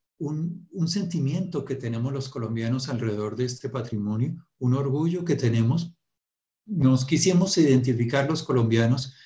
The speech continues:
con estas piezas de oro, nos da gusto y nos da gusto mostrarlas. Entonces,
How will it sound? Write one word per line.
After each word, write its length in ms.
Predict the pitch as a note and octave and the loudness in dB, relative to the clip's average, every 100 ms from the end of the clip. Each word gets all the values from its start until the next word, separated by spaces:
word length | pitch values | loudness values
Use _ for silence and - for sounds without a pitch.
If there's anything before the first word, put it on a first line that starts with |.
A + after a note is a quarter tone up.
| - _ | -20 _
con 200 | - A#2+ | 2 6
estas 320 | B2 A#2+ D3 - | 6 4 0 0
piezas 400 | D3 C3+ D3 C3+ | 2 4 2 2
de 80 | |
oro, 280 | A2+ A#2 D3 | 4 4 2
nos 180 | C#3 A#2+ | 2 2
da 100 | B2 | 4
gusto 480 | B2+ E3 E3+ F3 E3+ - _ | 4 4 2 -4 -8 -8 _
y 80 | - | 2
nos 180 | C3+ C3+ | 2 2
da 80 | D3+ | 0
gusto 400 | D#3 D#3+ - D3+ | -2 -2 -2 -2
mostrarlas. 760 | B2 - B2 A2 G2 G2+ - _ _ _ | -2 -2 -2 0 -2 -8 -10 _ _ _
Entonces, 680 | - B2+ C3 B2+ C3 E3+ | -2 2 4 4 2 -2